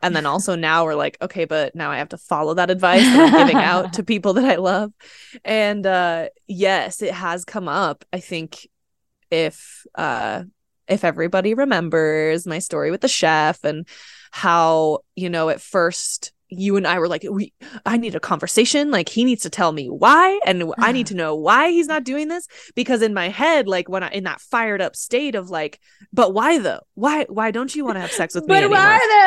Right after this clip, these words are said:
Speaker 2: though?
Speaker 1: <laughs> "But why, homie? Like, what happened? It was so good." Um,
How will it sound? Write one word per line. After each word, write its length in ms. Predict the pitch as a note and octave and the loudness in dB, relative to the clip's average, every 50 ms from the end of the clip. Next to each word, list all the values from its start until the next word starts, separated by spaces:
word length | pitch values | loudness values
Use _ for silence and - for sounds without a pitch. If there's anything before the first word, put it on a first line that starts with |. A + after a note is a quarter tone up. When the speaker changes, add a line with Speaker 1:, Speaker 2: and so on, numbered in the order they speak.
| F4+ F4 E4+ E4 | 10 8 8 8
Speaker 2:
though? 180 | F4 G4 F#4 - | 6 4 2 4
Speaker 1:
<laughs> 80 | - G#4 | 4 8
"But 240 | D4+ D#4+ F4 F4+ | 10 10 10 10
why, 420 | G4 G4+ G4 G#4 A4 G#4 G4 F4 D#4+ E4 | 10 10 10 10 10 10 8 8 8 8
homie? 500 | E4+ E4 E4+ F4+ G4 G4+ G#4 G#4 A4 G4 | 6 6 6 4 4 2 2 2 2 4
Like, 200 | F4+ E4 D#4+ D#4 | 4 4 2 2
what 160 | E4 G4 G4+ | 2 2 2
happened? 880 | G4+ G#4+ G#4+ A4 A4+ - F4 C#4+ B3+ - A3+ A#3 C4+ A3+ A#3+ B3+ A#3 C4 - _ - | 4 4 4 4 2 4 6 6 6 6 6 4 2 2 0 0 -2 -4 -10 _ -4
It 160 | - E4+ F4+ | -4 -2 -2
was 220 | G4 G#4+ A4 F#4+ - | 0 -2 -2 -2 -2
so 180 | E4+ F4+ F#4+ | -2 -2 -2
good." 520 | E4 G4 G4+ A4 G#4 E4+ A#3+ G#3 G3+ - - C4 - - D4 - | -2 -4 -6 -4 -4 -2 -2 -4 -4 -6 -10 -16 -20 -20 -14 -6
Um, 540 | - A3+ A#3 A3+ G#3+ G#3 G3 F#3 F3 E3+ - | -2 0 0 2 2 0 -2 -4 -8 -12 -16